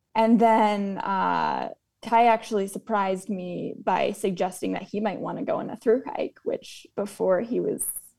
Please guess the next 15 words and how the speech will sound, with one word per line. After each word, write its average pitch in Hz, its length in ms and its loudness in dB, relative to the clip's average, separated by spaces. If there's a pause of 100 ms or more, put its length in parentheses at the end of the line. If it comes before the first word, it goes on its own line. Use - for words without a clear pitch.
he 254 160 -4
thought 202 180 2
it 175 80 -2
was - 140 -8
crazy. 180 880 -2 (240)
He - 100 -2
was 202 160 2
more 185 280 -4
about - 340 -4
the, - 540 -2
the, - 80 -6
like, - 320 -6
quick, - 600 -4 (360)
intense 208 600 0
adventures, - 1040 -2